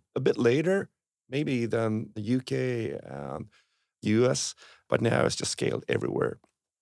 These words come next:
And Magnite being heavily involved in Prebid, being the founders of Prebid dot org, which is interesting. And now Prebid has grown. It's not only tech companies, which was the initial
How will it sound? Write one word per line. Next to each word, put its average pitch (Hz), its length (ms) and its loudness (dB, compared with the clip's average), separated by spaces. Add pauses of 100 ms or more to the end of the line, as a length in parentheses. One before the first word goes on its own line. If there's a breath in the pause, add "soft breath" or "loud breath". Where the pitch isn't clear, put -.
(160)
And 143 100 4
Magnite 165 440 4 (120)
being 110 180 -4
heavily 113 260 2
involved 110 340 4
in 113 100 -2
Prebid, 147 420 0 (460 loud breath)
being - 260 -6
the 58 280 -6 (180)
founders - 400 -2
of - 80 -8
Prebid 110 240 -2
dot - 180 0
org, 120 320 2
which - 200 -4
is - 120 -4
interesting. - 520 -4 (400)
And 123 140 2
now 139 100 2
Prebid 127 320 -4
has 123 100 2
grown. 113 440 0 (200)
It's 110 160 -6
not 139 280 4
only 127 420 2
tech - 240 -6
companies, 110 1040 -4
which - 360 -16
was - 200 -6
the 69 340 -6
initial - 460 -2